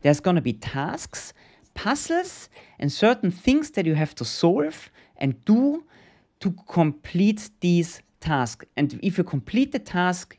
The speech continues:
you get a badge. So you can collect badges in the, in the future. There are gonna be challenges that you can take part in.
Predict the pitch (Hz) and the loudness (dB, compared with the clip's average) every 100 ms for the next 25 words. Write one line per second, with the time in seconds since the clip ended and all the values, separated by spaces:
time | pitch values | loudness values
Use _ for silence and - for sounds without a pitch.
0 | _ 135 131 135 117 - 104 107 - - | _ -2 2 2 2 -2 -4 -4 -14 -14
1 | _ - 139 147 175 160 - 123 147 - | _ 0 4 4 4 2 0 0 0 -2
2 | - - 139 135 120 - 104 95 120 - | -10 2 2 2 -6 -6 -8 -8 -12 -12
3 | - 127 123 110 - 123 113 110 107 104 | -6 -2 0 -2 0 0 0 -4 -4 -4
4 | 101 104 104 - 190 226 247 - 247 208 | -6 -6 -6 0 2 2 0 0 0 0
5 | 208 202 196 185 180 180 - 131 123 - | -2 -2 -2 -2 -2 -4 -4 -2 -2 -6
6 | - | -12